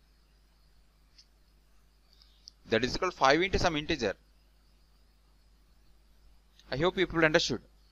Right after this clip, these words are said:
What is my final conclusion? I will write here. I hope you people understood, no? Uh, do one thing. I will write here.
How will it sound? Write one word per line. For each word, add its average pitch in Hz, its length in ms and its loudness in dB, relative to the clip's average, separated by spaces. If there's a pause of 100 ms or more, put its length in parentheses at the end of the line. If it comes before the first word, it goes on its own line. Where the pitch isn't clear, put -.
(280)
What 160 220 6
is 190 100 -2
my 190 120 2
final 160 320 0
conclusion? 143 540 -4
I 123 80 2
will 107 100 -2
write 123 200 2
here. 117 340 2 (2750)
I 110 60 -8
hope 160 200 -2
you 147 100 -2
people 131 220 -2
understood, 120 360 -4
no? 127 120 -16 (1120)
Uh, 120 120 -8
do 123 220 -10
one 101 160 -8
thing. 92 180 -20
I 107 100 -6
will 104 160 -8
write 104 160 -4
here. 95 220 -12